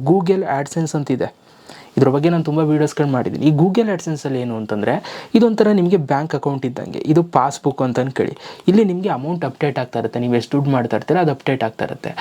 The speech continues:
So, ಇಲ್ಲಿ ಪೇಮೆಂಟ್ ಯಾವ ಥರ ಅಪ್ಡೇಟ್ ಆಗುತ್ತೆ ಅಂತಂದರೆ, ಪ್ರತಿ ತಿಂಗಳು ನೀವೇನು ದುಡ್ಡು ಮಾಡಿರ್ತೀರ, ಅದು ನೆಕ್ಸ್ಟ್ ತಿಂಗಳಿಗೆ, so, ನೋಡಿ, ಏಳರಿಂದ ಹತ್ತನೇ ತಾರೀಕು ಒಳಗಡೆ ಅಪ್ಡೇಟ್ ಆಗುತ್ತೆ.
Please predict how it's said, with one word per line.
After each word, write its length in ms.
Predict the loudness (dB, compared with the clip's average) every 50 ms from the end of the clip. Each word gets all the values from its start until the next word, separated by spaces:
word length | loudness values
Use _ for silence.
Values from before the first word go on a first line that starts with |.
| -12 -14 -12 -6 0 2
So, 60 | 4 4 6 6 6
ಇಲ್ಲಿ 300 | 6 6 6 6 4 4 2 2 -2 -6 _ _ 2
ಪೇಮೆಂಟ್ 340 | 2 4 4 2 2 2 2 2 2
ಯಾವ 140 | 2 0 0 -2
ಥರ 80 | -2 -2 -2 -2
ಅಪ್ಡೇಟ್ 260 | 0 0 0 2 2 0
ಆಗುತ್ತೆ 280 | 0 0 -2 -2 -2 -4
ಅಂತಂದರೆ, 380 | -2 -2 -2 -2 0 0 0 0 -2 -4 -8 _ _ _ _ _ -20 -20 -20 -20 -20 -20 -20 -20 -20 -20 -20 -20 -4 0 2
ಪ್ರತಿ 300 | 2 2 4 4 4 4 4 2 2
ತಿಂಗಳು 320 | 2 4 4 4 4 2 0 -2 -6 -18 -20 -20 -2 2 4
ನೀವೇನು 300 | 4 4 4 4 4 4 4
ದುಡ್ಡು 160 | 4 4 4 2 2
ಮಾಡಿರ್ತೀರ, 380 | 2 0 -2 -2 -2 -4 -4 -2 0 2 2
ಅದು 120 | 2 2 0 0 -2 -4
ನೆಕ್ಸ್ಟ್ 260 | -4 -6 -6 -4 0 0
ತಿಂಗಳಿಗೆ, 420 | 2 2 4 2 2 4 2 2 2 0 -6 -14 -20 -20 -20 -16 -2 0
so, 80 | 2 2 4
ನೋಡಿ, 180 | 2 2 2 2 0 -4 -8 -14 -20 -20 -20 -20 -20 -20 -20 -20 -20 -20 -20 -20 -20 -18 -16 -14 -14 -6 0 4 6 6 6
ಏಳರಿಂದ 500 | 6 4 4 2 2 0 -2 -2 -4 -6 -8 -8 -10 _ _ -8
ಹತ್ತನೇ 280 | -8 -2 0 2 2 2 2 2
ತಾರೀಕು 340 | 0 0 0 -2 -4 -2 -2
ಒಳಗಡೆ 280 | -2 -2 -2 -2 -4 -4 -6 -8 -14 -20 -20 -20 -18 _ -4 -4
ಅಪ್ಡೇಟ್ 300 | -2 0 -2 -2 -2 -2 -6
ಆಗುತ್ತೆ. 280 | -8 -10 -14 -14 -16